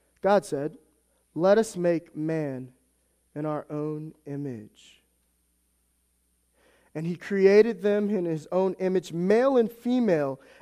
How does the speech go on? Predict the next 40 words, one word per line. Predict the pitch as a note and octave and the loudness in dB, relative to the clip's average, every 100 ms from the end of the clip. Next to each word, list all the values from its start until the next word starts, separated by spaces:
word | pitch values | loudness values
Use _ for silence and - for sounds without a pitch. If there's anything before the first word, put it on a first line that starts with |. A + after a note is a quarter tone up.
| - | 4
After | G#3+ A3+ A#3+ | 6 6 2
his | G#3+ G#3 - | 0 0 2
image, | A#3 C4 B3 G3+ E3 - - - | 4 6 4 2 -2 -20 -20 0
he | B3+ | 2
created | B3 - B3+ A3 B3 B3+ G#3 C#3+ | 2 -2 6 10 10 8 0 -2
them. | D#3+ B2 A2+ - _ _ _ _ _ _ _ _ _ _ _ - - | -6 -6 -14 -20 _ _ _ _ _ _ _ _ _ _ _ -20 2
And | A3+ A3+ A3 - _ | 4 4 2 -12 _
a | A3+ | 10
lot | A3+ A#3 C4 | 12 12 10
of | B3 | 6
people | D4 B3+ B3+ | 4 4 0
take | - A#3+ B3 | 4 4 4
that | A#3 | 0
to | A#3 A#3+ | 0 0
mean | A#3+ A3+ | 2 4
a | |
lot | G#3 G#3 A3+ | 6 8 6
of | A#3 | 4
things, | - A3+ B3 G#3+ | 4 6 6 2
and | G3+ | 2
I'm | G3 | 2
sure | F#3+ A#3+ A3+ | 0 2 4
that | A3+ A3+ | 2 0
the | G#3 | 0
meaning | G#3 A3+ A3+ A3+ G#3+ - - | 0 0 0 -2 -4 -18 -2
is, | F#3 F#3 D3 - | 4 4 4 -2
is | G3 D3 | -2 -2
very | D3+ - D3+ G3+ A3+ A#3 | -8 -10 0 6 6 6
broad, | F#3 G3 G#3 A3+ A3 | 2 4 6 6 6
and | G3+ | 2
we | G#3 | -2
can | G#3 | -6
say, | - A3 | 0 2
yeah, | G#3 G#3+ G3 - - - | 6 6 6 2 -8 -4
we | F3+ G#3 | 4 6
have | G#3 F#3 - - | 8 6 0 -20
spirit | - - - - A#3+ A#3 A#3 A#3 | -18 -16 -6 2 6 10 8 6
and | F#3+ F3 E3+ D#3+ _ | 0 0 -2 -8 _
mind | E3 F3 G3 G#3+ A3 A3 A3 F3+ | -6 4 8 10 8 8 4 0
and | E3+ D#3+ D#3+ | -2 -2 -4